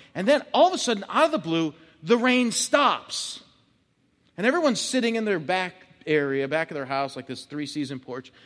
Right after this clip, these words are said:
And they're all, we're all sitting there, standing there, and the rain just stops. And my friend goes, "Wow,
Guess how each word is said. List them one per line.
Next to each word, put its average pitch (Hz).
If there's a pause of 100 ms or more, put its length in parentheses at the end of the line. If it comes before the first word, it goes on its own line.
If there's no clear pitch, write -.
(200)
And 156
they're 208
all, 262
we're 185
all 233
sitting 190
there, 139
standing 202
there, 135 (200)
and 180
the 226
rain 311
just 214
stops. - (800)
And 165
my 185
friend 196
goes, 156 (960)
"Wow, 117